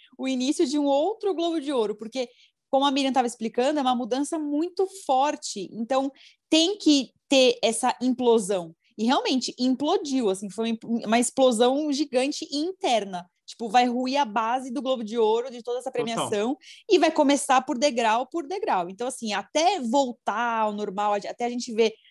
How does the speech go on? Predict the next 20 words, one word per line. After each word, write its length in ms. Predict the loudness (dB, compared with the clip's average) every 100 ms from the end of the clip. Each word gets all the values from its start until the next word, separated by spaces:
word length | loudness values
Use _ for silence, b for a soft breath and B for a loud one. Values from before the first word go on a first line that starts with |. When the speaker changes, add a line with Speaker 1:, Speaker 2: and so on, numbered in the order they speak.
| b
Speaker 1:
a 100 | 0
questão 340 | 2 0 0
da, 220 | 2 2 0 _
da 100 | -2
própria 300 | 0 0 -2
inclusão, 640 | -4 -6 -6 -2 2 2 2
que 100 | -2
é 40 |
importante, 680 | -4 -4 -4 0 0 0 -4
até 140 | -4
as 100 | -4
pessoas 300 | -4 -6 -6
ficarem 360 | 0 0 0 -2 -8
felizes, 560 | 0 2 4 4 2 -2
até 180 | -6 -4
Hollywood 540 | -2 0 0 0 -2 -4
ficar 200 | -6 -6
feliz 300 | -4 -6 -8
de 80 |
novo, 340 | -4 -4 -4